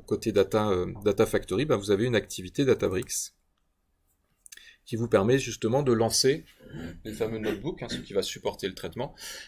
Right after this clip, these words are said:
Et ces notebooks, vous pouvez, euh, dire que au moment,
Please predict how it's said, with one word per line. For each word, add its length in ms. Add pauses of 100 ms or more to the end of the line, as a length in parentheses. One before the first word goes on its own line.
(120)
Et 40
ces 140
notebooks, 380
vous 120
pouvez, 460
euh, 100
dire 300
que 280 (100)
au 100
moment, 500